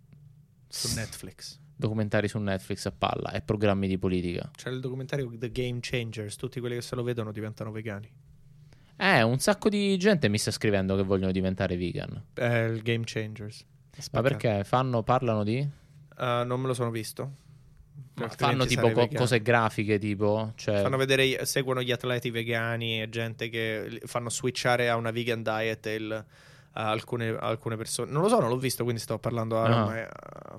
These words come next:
Speaker 2: Vabbè, come al solito, a noi ci piace così.
Speaker 1: Ehm, eh, n-, la, la diet più importante, secondo me, adesso è, è l-, controllare e monitorare quanto stai al telefono.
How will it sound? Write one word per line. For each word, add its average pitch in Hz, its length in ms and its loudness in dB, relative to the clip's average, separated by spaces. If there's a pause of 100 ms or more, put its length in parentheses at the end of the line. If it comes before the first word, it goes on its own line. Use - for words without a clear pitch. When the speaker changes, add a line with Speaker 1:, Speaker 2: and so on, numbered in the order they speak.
(100)
Speaker 2:
Vabbè, 107 200 6
come 170 180 6
al 165 100 6
solito, 131 220 8
a - 20 6
noi 123 120 8
ci - 140 -2
piace 87 320 2
così. 92 320 0 (240)
Speaker 1:
Ehm, 110 600 -8 (800)
eh, 120 260 -2 (1500)
n-, 127 240 -6 (340)
la, 123 200 -4
la 123 260 0
diet 151 520 0
più 143 120 -4
importante, 127 640 -6
secondo 110 260 -8
me, 113 160 -6
adesso 107 420 -8
è, 101 300 -6 (180)
è 117 260 -10
l-, - 380 -16 (800)
controllare 117 540 -6
e 110 40 -6
monitorare 110 680 -8
quanto 107 300 -10
stai 101 240 -8
al 98 120 -10
telefono. 104 460 -12